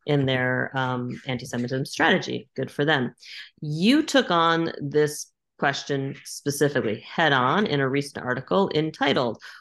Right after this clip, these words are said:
"Why We All Need a More Precise, Practical Definition of Anti-Semitism." And you took it on in such a thoughtful way in this article.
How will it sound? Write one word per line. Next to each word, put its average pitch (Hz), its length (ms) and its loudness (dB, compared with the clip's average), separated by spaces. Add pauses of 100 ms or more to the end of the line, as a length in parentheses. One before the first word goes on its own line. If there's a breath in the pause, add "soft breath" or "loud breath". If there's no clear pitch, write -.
(120)
"Why 156 340 4
We 208 180 6
All 165 200 4
Need 151 400 -2
a 139 60 2
More 135 240 0
Precise, 151 720 -2 (300 loud breath)
Practical 175 520 -2
Definition 147 600 -2
of 139 100 -2
Anti-Semitism." 131 840 -4 (320 loud breath)
And 170 120 4
you 180 60 4
took 226 220 0
it 262 60 2
on 185 100 2
in 147 160 0
such - 300 -6
a 226 200 -4
thoughtful 156 360 -2
way 139 120 2
in 135 80 0
this 135 160 -4
article. - 420 -6